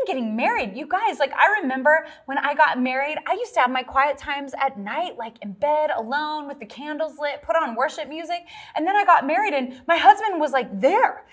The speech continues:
you know, and when I would light the candles and turn on music, he's like, "Hello." I was like, "Oh no, I was gonna stay, spend time with Jesus." <laughs> But the truth is, it's like, you have to count the cost of what it looks like when God begins to change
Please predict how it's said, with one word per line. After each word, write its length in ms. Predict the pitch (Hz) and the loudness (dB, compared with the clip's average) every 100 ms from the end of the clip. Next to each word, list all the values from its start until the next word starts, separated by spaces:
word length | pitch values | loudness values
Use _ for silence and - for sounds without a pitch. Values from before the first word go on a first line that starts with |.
| - - | -20 -6
you 100 | 269 | -2
know, 160 | 285 | 0
and 140 | 262 214 | 0 0
when 140 | 220 | 4
I 100 | 277 | 4
would 140 | 349 349 | 4 0
light 180 | 285 | -2
the 60 | 269 | -2
candles 340 | - 294 269 | -6 -6 -4
and 140 | 240 233 | -6 -6
turn 180 | 254 262 | -4 -2
on 160 | 233 | -4
music, 300 | 233 320 277 | -4 -6 -6
he's 160 | 226 220 | -8 -4
like, 180 | 202 190 | -2 2
"Hello." 460 | 196 202 202 220 | 6 6 8 10
I 100 | 240 | 8
was 80 | 247 | 6
like, 140 | 320 339 | 4 4
"Oh 140 | 427 | 4
no, 160 | 440 392 | 4 0
I 60 | |
was 80 | 339 | -4
gonna 300 | 330 330 311 - | -8 -10 -12 -18
stay, 260 | - 277 - | -20 -20 -20
spend 260 | - - 294 | -20 -16 -12
time 160 | 294 269 | -12 -12
with 120 | 254 | -14
Jesus." 260 | 277 262 - | -16 -16 -4
<laughs> 0 | 302 - - 403 - 403 | -2 2 2 2 -6 -8
But 100 | - | -6
the 100 | 349 | -6
truth 280 | 392 392 403 440 | -6 -4 -4 -4
is, 80 | 427 | -4
it's 140 | 381 | 0
like, 180 | 381 349 - - - | 2 0 -2 -20 -20
you 220 | - 311 349 | -8 -4 -4
have 340 | 349 349 392 | -4 -4 -4
to 100 | 370 | -6
count 260 | 302 339 285 | -8 -8 -6
the 60 | |
cost 360 | 262 - 359 - | -8 -4 -4 -4
of 60 | 247 | -4
what 140 | 269 | -4
it 100 | 233 | -4
looks 340 | 226 294 - | -6 -6 -6
like 260 | - 254 - | -6 -4 -6
when 360 | 247 254 254 - - | -8 -8 -10 -16 -6
God 300 | 285 302 247 | 0 0 0
begins 520 | 214 269 277 247 - | -4 -6 -8 -8 -12
to 80 | 196 | -14
change 760 | - - 269 262 220 214 - | -14 -12 -10 -8 -8 -10 -14